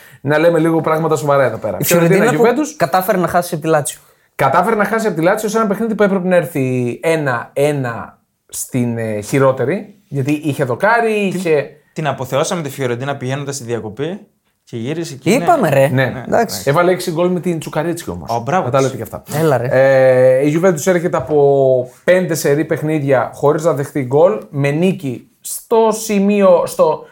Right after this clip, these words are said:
Speaker 1: Στο Juventus time, γιατί εκεί τα βάζει πάντα
Speaker 2: Μ' άρεσε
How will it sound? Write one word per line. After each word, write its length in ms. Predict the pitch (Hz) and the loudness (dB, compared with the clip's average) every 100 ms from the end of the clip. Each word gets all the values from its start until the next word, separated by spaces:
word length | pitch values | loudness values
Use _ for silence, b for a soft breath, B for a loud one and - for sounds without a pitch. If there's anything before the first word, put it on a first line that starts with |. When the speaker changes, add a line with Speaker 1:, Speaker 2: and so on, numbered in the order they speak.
| B | B
Speaker 1:
Στο 200 | - 180 | -2 2
Juventus 520 | 151 170 143 208 175 - | 2 2 4 2 0 0
time, 340 | 147 143 196 - - - | 0 0 -4 -8 -18 -20
γιατί 400 | - 143 175 170 - | -10 -4 -2 -4 -4
εκεί 480 | 139 - 240 359 - | -4 -2 -2 -4 -2
τα 120 | 160 | -2
βάζει 400 | 131 143 135 208 | 0 0 0 -4
πάντα 320 | - - 139 | -6 -2 2
Speaker 2:
Μ' 20 | 135 | 4
άρεσε 140 | 170 | 2